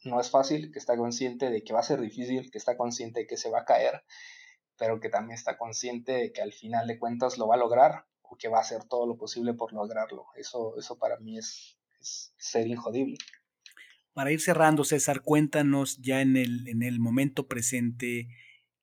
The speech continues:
Speaker 2: ¿qué estás haciendo? Eh, ¿cuáles son tus, tus grandes retos, proyectos en este momento? ¿Y hacia dónde va César? ¿Cuál es tu visión hacia el futuro?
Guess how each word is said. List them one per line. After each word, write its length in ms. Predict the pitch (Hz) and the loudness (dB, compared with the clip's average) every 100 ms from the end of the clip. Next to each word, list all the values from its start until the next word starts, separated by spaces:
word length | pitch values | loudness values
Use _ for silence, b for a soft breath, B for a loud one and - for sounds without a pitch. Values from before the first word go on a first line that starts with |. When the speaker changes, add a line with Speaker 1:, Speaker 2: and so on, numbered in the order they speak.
| - | 2
Speaker 2:
¿qué 100 | 156 | 2
estás 360 | - 160 - | 4 4 4
haciendo? 880 | 135 - 131 131 135 135 139 143 143 | 2 2 4 6 6 4 4 2 -2
Eh, 360 | - 117 110 110 | -8 -8 -8 -8
¿cuáles 280 | - 131 131 | -4 -2 -2
son 240 | 131 131 | -2 -2
tus, 380 | 131 120 - - - | -4 -8 -8 -12 -14
tus 180 | 107 | -16
grandes 320 | 117 123 127 123 | -6 -2 -2 -4
retos, 420 | 123 123 127 - | -6 -6 -8 -10
proyectos 400 | 110 110 117 - | -10 -10 -8 -8
en 60 | |
este 160 | 117 - | -8 -4
momento? 500 | 113 113 113 - 131 | -2 -2 -4 -6 -10
¿Y 160 | - 139 | -4 0
hacia 300 | 123 - 123 | 2 0 0
dónde 280 | 131 135 131 | 2 2 2
va 140 | 123 | -2
César? 380 | 110 120 120 107 | -4 -4 -6 -8
¿Cuál 180 | 120 120 | -8 -8
es 100 | 120 | -8
tu 120 | - | -10
visión 340 | 113 104 117 110 | -8 -6 -6 -6
hacia 180 | 107 | -8
el 80 | 104 | -10
futuro? 380 | - 104 101 87 | -18 -18 -18 -20